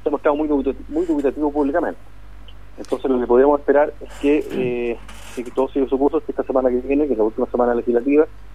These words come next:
se discuta este veto y eso, eso requiere, eh, eh, bueno, gran-, que se formen grandes mayorías en el Congreso si es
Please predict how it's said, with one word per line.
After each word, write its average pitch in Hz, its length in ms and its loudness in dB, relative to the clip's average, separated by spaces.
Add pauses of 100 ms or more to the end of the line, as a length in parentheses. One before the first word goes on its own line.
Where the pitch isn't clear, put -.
(380)
se 117 60 2
discuta 131 240 2
este - 140 0
veto 143 200 6
y 135 40 4
eso, 135 140 -2 (140)
eso - 260 -2
requiere, 131 420 4 (520)
eh, 113 500 2
eh, 110 400 0 (200)
bueno, 135 200 6
gran-, 147 220 4
que - 160 -14
se - 80 -10
formen 139 240 4
grandes 151 240 4
mayorías 147 460 6
en 151 60 4
el 135 60 0
Congreso 139 400 0
si 147 100 2
es 135 60 -2